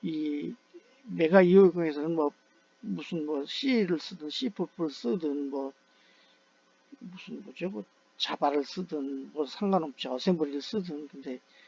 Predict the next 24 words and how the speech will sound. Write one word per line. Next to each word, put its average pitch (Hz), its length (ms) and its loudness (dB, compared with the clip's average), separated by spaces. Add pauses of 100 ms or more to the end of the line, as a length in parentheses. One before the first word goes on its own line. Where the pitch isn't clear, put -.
(260)
제 156 180 2
경우는 139 560 -2 (680)
그 - 180 -16
맥곡지에서 151 720 2
말씀드리고 135 800 -4
저는 139 400 -6 (960)
그 139 380 -14
어셈블리로 143 720 -2
쭉 202 200 -8
해왔기 151 460 -2
때문에 135 380 -8
지금 139 280 -12
저는 143 300 -6
지금 135 180 -10
어셈블리 147 460 -4
위주로 135 340 -6
하고 180 200 2
있는데 139 580 0 (840)
무슨 160 420 2
말씀을 156 400 6
드리려고 147 400 2
그랬던, 143 460 -2 (460)
했던 175 460 -2
거냐면 139 600 0